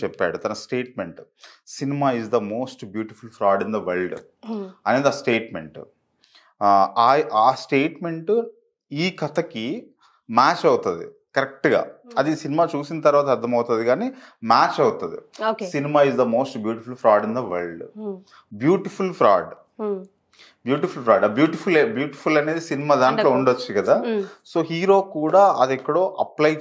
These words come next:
Speaker 1: చేశాడు అనే సెన్స్ లోంచే.
Speaker 2: So మీరు రాసుకున్న పాత్రల్ని అలా నిలబెట్టిన cast and crew గురించి చెప్పండి.
Speaker 1: యాక్టర్స్ గురించి మాట్లాడుకుంటే సూర్య తేజ ఎల్ఏ, ఆ,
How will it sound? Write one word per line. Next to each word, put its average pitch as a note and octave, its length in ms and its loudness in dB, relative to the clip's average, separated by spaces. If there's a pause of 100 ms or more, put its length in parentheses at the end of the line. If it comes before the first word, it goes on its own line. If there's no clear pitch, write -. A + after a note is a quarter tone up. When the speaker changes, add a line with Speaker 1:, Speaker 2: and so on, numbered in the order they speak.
(120)
Speaker 1:
చేశాడు B2 880 0 (300)
అనే B2 220 0
సెన్స్ C3+ 380 -4
లోంచే. C#3 580 -2 (180)
Speaker 2:
So C4 160 2
మీరు C4+ 240 -2
రాసుకున్న C4 580 0
పాత్రల్ని A#3 720 -2
అలా A#3 200 -2
నిలబెట్టిన A3 600 -6 (440)
cast A3 300 -6
and A#3 140 -8
crew G#3+ 160 -4
గురించి G3 320 -12
చెప్పండి. - 380 -20 (200)
Speaker 1:
యాక్టర్స్ B2+ 480 -8
గురించి A#2 260 -10
మాట్లాడుకుంటే G2 720 -8 (400)
సూర్య B2 360 -2
తేజ G#2 320 -2
ఎల్ఏ, F#2 480 0 (280)
ఆ, G2 240 -12